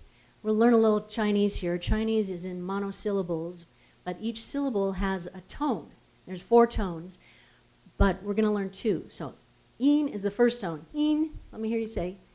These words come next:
yin or yin, yin. And then it's yang,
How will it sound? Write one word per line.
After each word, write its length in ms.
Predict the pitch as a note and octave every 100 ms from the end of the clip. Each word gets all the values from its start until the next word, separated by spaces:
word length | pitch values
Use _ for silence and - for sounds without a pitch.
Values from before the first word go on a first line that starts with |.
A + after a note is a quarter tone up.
| _ _
yin 420 | B3 C4+ C#4+ C#4+ D#4 - - - - - _ _ -
or 140 | G3
yin, 520 | G3+ A#3+ A3+ A#3+ D4+ - - - -
yin. 320 | C#4 C#4+ D#4 C#4 - - - _ _ _ _ - -
And 200 | G#3+ G#3+
then 180 | G3+
it's 380 | G3 F#3+ - - - _
yang, 400 | F#3 F#3+ F#3+ C4+